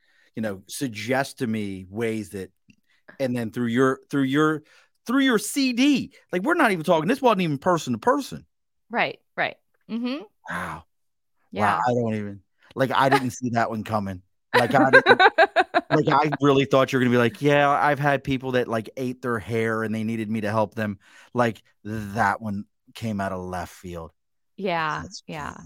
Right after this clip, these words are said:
Speaker 1: great. That is
Speaker 2: <laughs>
Speaker 1: hilarious. Well, that kind of feeds us into the, you know, the law of attraction.
Speaker 2: Mm-hmm.
Speaker 1: So,
Speaker 2: Yes.
Speaker 1: so what is, you know, I, I saw this one there, you know, like I said, you're an international speaker,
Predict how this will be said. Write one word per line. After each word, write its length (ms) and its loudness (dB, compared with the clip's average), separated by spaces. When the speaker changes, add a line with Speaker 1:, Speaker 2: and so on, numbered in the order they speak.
Speaker 1:
great. 360 -14
That 220 2
is 100 -10
Speaker 2:
<laughs> 800 0
Speaker 1:
hilarious. 560 -18
Well, 120 4
that 160 6
kind 180 2
of 100 -4
feeds 320 -4
us 180 0
into 720 -2
the, 280 6
you 200 0
know, 280 0
the 140 -4
law 320 4
of 80 0
attraction. 580 -2
Speaker 2:
Mm-hmm. 420 -6
Speaker 1:
So, 320 2
Speaker 2:
Yes. 140 -12
Speaker 1:
so 160 2
what 400 0
is, 540 2
you 80 0
know, 100 2
I, 100 2
I 100 4
saw 300 0
this 180 -2
one 100 0
there, 140 0
you 160 -4
know, 280 -4
like 120 -4
I 40 -4
said, 200 -4
you're 120 -4
an 80 -4
international 580 0
speaker, 680 -2